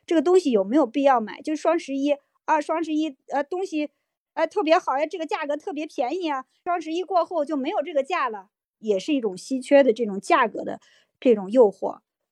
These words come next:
所以我们要看透自己的内心的需求，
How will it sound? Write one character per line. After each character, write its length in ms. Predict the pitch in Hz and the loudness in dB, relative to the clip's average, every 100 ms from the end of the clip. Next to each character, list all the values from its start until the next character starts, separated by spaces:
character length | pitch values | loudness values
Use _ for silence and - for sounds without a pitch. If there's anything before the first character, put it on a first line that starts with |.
| _ _ | _ _
所 160 | - | 2
以 120 | 277 277 | 2 2
我 180 | 233 | -2
们 180 | 185 185 | -2 -6
要 300 | 214 233 202 | -4 -2 -4
看 300 | 190 - 294 | -6 -4 -4
透 240 | 240 277 226 | -2 -4 -4
自 240 | - 277 | -6 -10
己 100 | 190 | -6
的 120 | 180 | -4
内 200 | 208 247 | -2 -2
心 300 | 220 247 247 | -4 -2 0
的 100 | 240 | 2
需 220 | 196 214 | -2 -8
求， 320 | 208 - - | -10 -10 -10